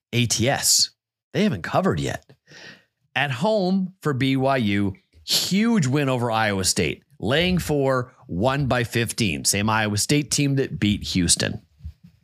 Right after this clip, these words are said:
Similar style, Iowa State and B Y U. Similar style, Iowa State,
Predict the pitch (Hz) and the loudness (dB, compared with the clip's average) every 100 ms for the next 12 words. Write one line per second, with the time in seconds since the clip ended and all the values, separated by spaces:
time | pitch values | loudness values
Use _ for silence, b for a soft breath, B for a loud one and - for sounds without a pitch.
0 | - - B B - 120 117 123 110 - | -20 -18 B B 0 2 2 0 0 0
1 | 117 123 120 - 101 101 95 - 110 92 | 0 0 -2 -2 0 0 0 0 0 0
2 | 98 95 95 117 160 156 B B - 87 | 0 2 2 2 0 -2 B B 0 2
3 | 90 98 98 - 117 117 117 B B - | 2 2 0 0 0 0 -2 B B -2
4 | 101 101 101 - 104 - | 0 2 0 0 0 -2